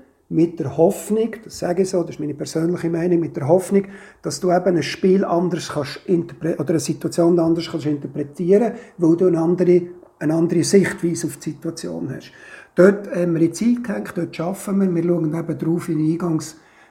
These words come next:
äh, betont habe, mehr auch auf Positionen, wo sind die Schiedsrichter, laufen die, fahren die Schlittschuh.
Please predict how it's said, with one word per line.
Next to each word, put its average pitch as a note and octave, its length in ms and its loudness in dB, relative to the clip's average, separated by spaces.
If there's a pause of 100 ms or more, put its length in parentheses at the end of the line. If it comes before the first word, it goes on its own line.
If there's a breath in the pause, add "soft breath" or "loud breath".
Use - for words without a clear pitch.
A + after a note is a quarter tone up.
äh, E3+ 160 -10
betont F3 680 -4
habe, E3+ 260 -4 (540 loud breath)
mehr E3+ 500 2
auch E3 300 0
auf C3+ 200 -6
Positionen, E3+ 760 -2
wo F3+ 100 -2
sind G3 300 -2
die F#3+ 80 -6
Schiedsrichter, F#3 680 -6
laufen F3 520 -4
die, F#3 220 -6
fahren D#3 360 -4
die D#3+ 140 -8
Schlittschuh. F#3+ 680 -4